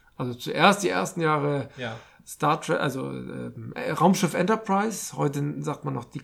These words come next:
Speaker 1: klassische oder so.
Speaker 2: Die
Speaker 1: Äh,
Speaker 2: klassische,
Speaker 1: nee,
Speaker 2: ja.
Speaker 1: The Original, tos.
Speaker 2: Früher hieß es noch gar nicht.
Speaker 1: Nein, es hieß Raumschiff Enterprise,
Speaker 2: Ja.
Speaker 1: Punkt. Und, äh, Raumschiffe mussten ganz viele Blinkelichter haben, die man alle drücken konnte. Und dann machten sie Beep, Boop, Boop, Beep.
Speaker 2: <laughs> Ja, die kommunizierten hauptsächlich
Speaker 1: Und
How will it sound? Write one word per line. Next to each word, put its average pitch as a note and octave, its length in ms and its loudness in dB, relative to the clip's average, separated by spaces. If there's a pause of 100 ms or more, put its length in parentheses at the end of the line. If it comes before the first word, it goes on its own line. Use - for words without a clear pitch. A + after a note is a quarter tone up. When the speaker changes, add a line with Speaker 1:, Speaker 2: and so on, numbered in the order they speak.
(100)
Speaker 1:
klassische E3+ 560 0
oder F3 180 0
so. F#3+ 280 -6 (300)
Speaker 2:
Die - 60 -10
Speaker 1:
Äh, - 20 -10 (260)
Speaker 2:
klassische, D3 280 2
Speaker 1:
nee, F#3 260 12
Speaker 2:
ja. - 140 4
Speaker 1:
The G3+ 160 8
Original, D#3+ 600 8
tos. B2 420 0
Speaker 2:
Früher D3 100 -2
hieß D#3 240 -6
es A#2+ 140 -14
noch A#2 160 -10
gar C3+ 200 -2
nicht. - 280 -10
Speaker 1:
Nein, F#3 180 6
es G3 140 4
hieß G#3 240 4
Raumschiff F#3+ 280 6
Enterprise, C#3+ 520 0
Speaker 2:
Ja. A2+ 80 -4
Speaker 1:
Punkt. C3+ 340 2 (520)
Und, D3+ 320 2
äh, D3 520 0 (340)
Raumschiffe F#3+ 440 4
mussten F#3+ 300 0
ganz E3+ 180 2
viele F3 180 2
Blinkelichter G3+ 640 2
haben, F#3 120 2
die F3 80 0
man E3 200 0
alle F3 160 2 (480)
drücken D#3 280 2
konnte. B2 300 -6 (920)
Und D3 80 0
dann D3 80 2
machten D3 200 -4
sie C3+ 140 0
Beep, A4 380 -6
Boop, F3 260 2
Boop, D#4 300 12
Beep. - 500 12
Speaker 2:
<laughs> - 60 -14
Ja, D3 160 2
die G#2 300 -6
kommunizierten A#2+ 640 -4
hauptsächlich C3+ 380 6
Speaker 1:
Und E3+ 80 -2